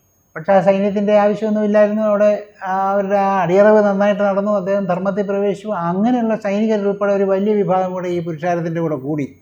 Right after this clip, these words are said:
അങ്ങനെ ബുദ്ധൻ്റെ കൂടെ പതിനായിരക്കണക്കിന് ആൾക്കാർ ഇങ്ങനെ സഞ്ചരിക്കാൻ തുടങ്ങിയെന്നാണ് പറയുന്നത്. എന്തായാലും അപ്പോൾ അത്തരത്തിലുള്ള പ്രതിലോമ ചിന്തകളിലൂടെ ഒരു വ്യക്തിയെ നശിപ്പിക്കുന്നതിനുള്ള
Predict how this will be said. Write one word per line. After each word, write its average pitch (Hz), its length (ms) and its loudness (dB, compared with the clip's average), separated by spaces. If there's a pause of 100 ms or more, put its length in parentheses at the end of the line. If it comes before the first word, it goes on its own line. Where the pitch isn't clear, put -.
(420)
അങ്ങനെ 165 200 -2
ബുദ്ധൻ്റെ 180 380 -2
കൂടെ 196 160 4
പതിനായിരക്കണക്കിന് 196 680 2
ആൾക്കാർ 175 360 -2
ഇങ്ങനെ 170 220 -6
സഞ്ചരിക്കാൻ 165 480 -4
തുടങ്ങിയെന്നാണ് 139 440 -2
പറയുന്നത്. 110 380 -10 (680)
എന്തായാലും 143 480 0 (680)
അപ്പോൾ 175 140 -2
അത്തരത്തിലുള്ള 190 720 0 (600)
പ്രതിലോമ 214 400 2
ചിന്തകളിലൂടെ 202 540 0
ഒരു 175 100 -4
വ്യക്തിയെ 170 360 -4
നശിപ്പിക്കുന്നതിനുള്ള 165 760 -6